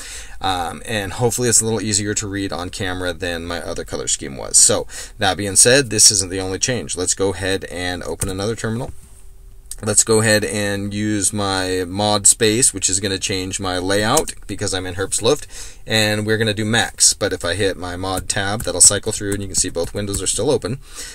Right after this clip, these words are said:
But let's clear this screen, let's zoom in, and now let's open my dot local slash scripts slash windows dot S H.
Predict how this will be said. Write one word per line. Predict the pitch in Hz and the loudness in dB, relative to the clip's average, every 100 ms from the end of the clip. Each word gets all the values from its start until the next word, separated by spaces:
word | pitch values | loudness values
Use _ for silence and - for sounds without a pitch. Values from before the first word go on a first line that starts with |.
| - | -6
But | 104 | 0
let's | 113 - | 2 2
clear | - 113 | 2 2
this | 110 113 | 4 4
screen, | - 135 165 - | 4 2 0 -2
let's | 101 98 - | 0 2 4
zoom | 113 104 | 4 2
in, | 104 135 160 - - - - - - - - - | 0 -2 -4 -10 -12 -12 -12 -14 -12 -14 -2 -2
and | 90 95 | -2 0
now | 120 117 | 2 4
let's | 113 - | 4 4
open | 113 104 110 104 | 2 4 2 2
my | 98 95 98 107 | 2 2 4 2
dot | 104 104 95 82 | 2 0 0 0
local | 90 101 107 123 127 147 - - - - - | 2 2 2 2 2 0 -2 -10 -10 -12 -2
slash | - 117 104 - | 2 4 6 4
scripts | - 127 - - - | 4 4 4 2 2
slash | 110 104 - | 2 0 -2
windows | 101 101 101 | 2 2 2
dot | 98 95 | 0 4
S | 101 | 4
H. | - - - - | 4 2 0 -4